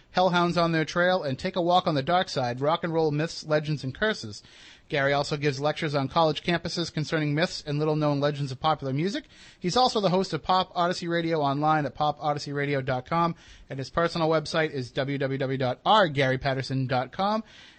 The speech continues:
And he joins us right now, uh, on Spooky South Coast, one of our favorite guests. Good evening, Gary. Thanks for joining us.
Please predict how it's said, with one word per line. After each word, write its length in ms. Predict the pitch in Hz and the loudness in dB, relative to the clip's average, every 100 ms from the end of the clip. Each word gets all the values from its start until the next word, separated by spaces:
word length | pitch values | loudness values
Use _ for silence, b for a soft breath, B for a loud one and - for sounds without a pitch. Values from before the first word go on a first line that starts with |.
| B | B
And 120 | 131 | -8
he 100 | 123 | -8
joins 360 | 120 143 135 | -8 -6 -4
us 200 | 135 127 | -4 -4
right 240 | 139 147 147 | 0 0 0
now, 300 | 156 165 180 B B B | 0 -2 -4 B B B
uh, 60 | 131 | -4
on 320 | 131 139 139 | -4 -4 -6
Spooky 340 | - 156 156 | -6 -8 -8
South 280 | - 160 170 | -6 -4 -2
Coast, 220 | 190 185 | -4 -2
one 100 | 156 | -2
of 80 | 135 | -2
our 100 | 135 | -2
favorite 380 | - 160 151 147 | -2 -2 -2 -4
guests. 420 | 160 190 - - | -2 -2 -4 -6
Good 160 | 165 165 | 0 2
evening, 300 | 202 196 180 | 4 4 4
Gary. 320 | 180 208 240 | 4 4 2
Thanks 240 | 175 190 | 2 4
for 80 | - | 4
joining 340 | 165 208 254 | 4 2 2
us. 300 | 117 - - | 0 -4 -8